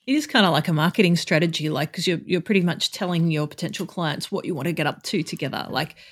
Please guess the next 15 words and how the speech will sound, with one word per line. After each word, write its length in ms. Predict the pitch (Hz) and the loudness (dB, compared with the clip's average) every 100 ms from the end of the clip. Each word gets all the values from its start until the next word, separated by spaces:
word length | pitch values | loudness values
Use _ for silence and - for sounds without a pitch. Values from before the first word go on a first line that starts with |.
| _ | _
you 60 | 185 | -4
know, 120 | 156 | -2
"I 100 | 143 | 0
want 360 | 160 160 - - | 0 0 -4 -8
companionate 680 | 180 165 175 160 151 156 - _ _ 175 | -8 -2 2 2 2 0 -6 _ _ -4
date 340 | 165 151 - | -2 -2 -2
sort 160 | - 151 | -6 -4
of 60 | 156 | -4
adjacent 520 | 151 156 160 208 202 | -4 -4 -2 -2 -2
experiences. 800 | - - - 139 - - 120 139 | -6 -6 -4 -4 -4 -6 -8 -10
That's 300 | - - - - | -12 -14 -16 -14
the 60 | |
kind 180 | 170 147 | -12 -8
of 100 | 160 | -8
client 280 | - 147 143 | -6 -4 -2